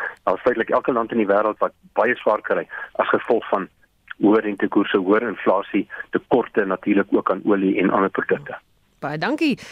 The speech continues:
Speaker 2: Dit was die ekonomiese raadgewer van die Optimum Beleggingsgroep, dokter Rolof Botha.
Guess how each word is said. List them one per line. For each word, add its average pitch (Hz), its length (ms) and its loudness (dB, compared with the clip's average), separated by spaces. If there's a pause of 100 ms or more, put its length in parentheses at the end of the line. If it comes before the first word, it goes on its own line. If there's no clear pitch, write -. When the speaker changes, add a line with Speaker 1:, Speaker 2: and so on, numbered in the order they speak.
(120)
Speaker 2:
Dit 190 140 -2
was 202 120 0
die 202 100 0
ekonomiese 196 460 2
raadgewer 180 480 0
van 185 160 -2
die 180 100 -2
Optimum 185 360 0
Beleggingsgroep, 170 640 -2
dokter 233 280 -4
Rolof 127 300 -6
Botha. 87 400 -8